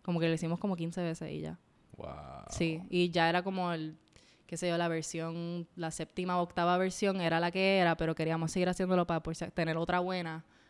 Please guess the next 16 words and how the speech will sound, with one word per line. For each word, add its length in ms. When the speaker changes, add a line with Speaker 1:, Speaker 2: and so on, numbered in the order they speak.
Speaker 1:
por 140
si 100
acaso, 400
Speaker 2:
Sí, 60
porque 280
Speaker 1:
y 100
Speaker 2:
para 100
los 100
que 100
han 60
visto 200
el 60
video, 580
es 160
una 280
toma. 380